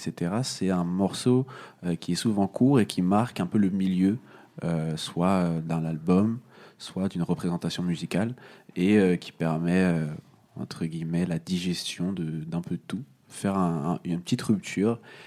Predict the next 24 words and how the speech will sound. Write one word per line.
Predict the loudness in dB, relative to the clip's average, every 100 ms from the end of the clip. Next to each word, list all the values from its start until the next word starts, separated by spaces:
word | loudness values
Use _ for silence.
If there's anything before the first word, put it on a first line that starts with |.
| -18 -6
Et | -2 -2
je | -4 -10 -16 -18
je | -6 -2
trouve | 4 4 4
du |
coup | 4 4
que | 4
mille | 4
neuf | 4
cent | 2
quatre-vingt-dix | -2 -2 -4 -2
rentre | -2 -2
bien | 2 2 2
dans | 2
cette | -2 -2
catégorie-là. | -2 -2 -2 -2 -2 -4 -6
Un | -6
petit | -4 -4
son, | -2 -2
une | 0
minute | 0 -2
trente-huit, | -4 -4 -4 -6
c'est | -4
différent. | -6 -4 -2 -2